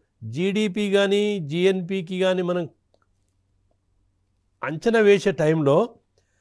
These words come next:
మనం ఏమనుకున్నాం, ఒక రెండు మన విదేశీయులు మన దేశంలో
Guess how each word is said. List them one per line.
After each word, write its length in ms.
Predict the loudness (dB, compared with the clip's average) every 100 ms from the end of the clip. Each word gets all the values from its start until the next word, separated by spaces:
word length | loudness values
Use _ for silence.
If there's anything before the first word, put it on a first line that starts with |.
| _ -10
మనం 340 | -4 0 2
ఏమనుకున్నాం, 520 | 4 2 0 -2 0 0
ఒక 140 | 0
రెండు 300 | 0 0 0 0 -2 _ _ -8
మన 300 | -2 2 4 4 4
విదేశీయులు 800 | 2 -2 6 8 8 2 0 0
మన 220 | 2 4
దేశంలో 720 | 4 2 2 0 2 2 2